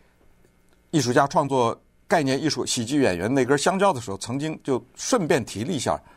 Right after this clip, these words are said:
就什么东西决定一个艺术品的价值。当时也提到了蒙娜丽莎。这个就是说，当时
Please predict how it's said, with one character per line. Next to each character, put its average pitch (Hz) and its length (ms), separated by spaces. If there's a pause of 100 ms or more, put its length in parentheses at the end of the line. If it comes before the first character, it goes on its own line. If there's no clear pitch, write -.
(260)
就 131 100
什 107 220
么 160 120
东 156 220
西 123 80
决 110 240
定 123 240 (340)
一 117 100
个 113 60
艺 147 140
术 107 120
品 87 120
的 85 80
价 117 160
值。 98 160
当 143 160
时 143 120
也 85 100
提 - 180
到 123 160
了 92 200
蒙 104 200
娜 104 100
丽 98 120
莎。 95 240 (400)
这 262 120
个 165 60
就 151 160
是 123 140
说， 147 280 (460)
当 208 220
时 151 340